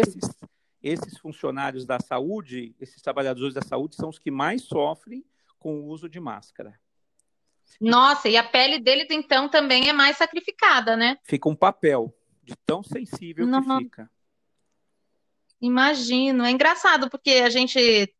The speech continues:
Speaker 1: né, nessa loucura, teve que colocar a máscara, a gente nem pensa mesmo, né, n-, nessas consequências e nesse cuidado extra que a gente tem que ter.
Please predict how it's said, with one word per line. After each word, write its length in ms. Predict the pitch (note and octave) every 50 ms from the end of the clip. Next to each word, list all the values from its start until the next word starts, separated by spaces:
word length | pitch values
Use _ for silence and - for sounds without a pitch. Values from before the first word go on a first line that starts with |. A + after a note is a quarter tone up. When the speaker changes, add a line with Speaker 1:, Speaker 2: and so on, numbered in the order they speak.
| _ _
Speaker 1:
né, 260 | E3+ F#3+ G3+ G#3 G3
nessa 260 | F#3 F#3 F#3 F#3 -
loucura, 500 | G3 G3 G#3 G3+ _ - A#3 C4 B3+ A3+
teve 200 | - A3+ G#3 G3
que 120 | - - -
colocar 360 | - A3 G#3 G3 G3 - G3+
a 40 | G3
máscara, 340 | G3 G3 G3+ A#3 - D4 D4
a 40 | C#4+
gente 220 | D#4 D#4+ D4+ -
nem 220 | D4+ D#4 F4 G#4 -
pensa 400 | - F#4+ F4+ G4+ A4+ G#4 - E4
mesmo, 420 | C#4 B3 A3+ G#3+ G3+ F#3+ - G#3
né, 140 | G3+ G3 G3
n-, 260 | G3 F#3+ F#3+ F#3 - -
nessas 380 | F#3+ G#3+ A3+ G#3+ - F3 G3+
consequências 840 | - - A#3 A3+ - A#3 A3+ - - A#3 A3 G#3+ A3 G#3+ - A#3 A3 A3+
e 40 |
nesse 240 | A#3+ B3 B3+ B3+ B3+
cuidado 600 | - - E4+ F#4 F#4 C4 A#3+ A#3+ C#4 D#4 D#4 E4 D4
extra 360 | C4 C4 C#4 - - - D4
que 100 | - D4+
a 40 | D4
gente 260 | C4+ D4+ D4+ - -
tem 140 | - D4+ D4+
que 120 | - F4 - -
ter. 240 | E4+ C#4+ C4 C4+